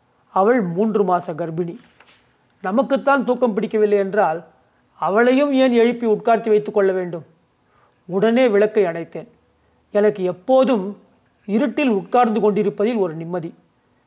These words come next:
இருட்டோடு இருட்டாய் நாமும் இருட்டும் ஐக்கியமாய் பிறர் பார்வையில் விழாமல் இருந்து விடலாம் அல்லவா? நாமும்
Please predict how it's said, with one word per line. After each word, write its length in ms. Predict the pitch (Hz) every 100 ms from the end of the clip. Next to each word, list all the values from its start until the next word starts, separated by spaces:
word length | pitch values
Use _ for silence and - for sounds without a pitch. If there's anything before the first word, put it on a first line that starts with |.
| _ -
இருட்டோடு 540 | 196 233 - 226 208
இருட்டாய் 440 | 190 202 - 185 156 - _ _ _
நாமும் 640 | 175 196 220 240 240 196 -
இருட்டும் 580 | 202 240 247 254 220
ஐக்கியமாய் 580 | 196 208 - 220 208 160 - _ _ _
பிறர் 280 | 214 208 180
பார்வையில் 520 | 185 208 226 247 240
விழாமல் 500 | 185 196 220 226 240
இருந்து 240 | 208 208
விடலாம் 400 | 208 190 180 175 -
அல்லவா? 400 | 190 208 196 - _ _ _ _ _ _ _
நாமும் 580 | 180 196 247 262 202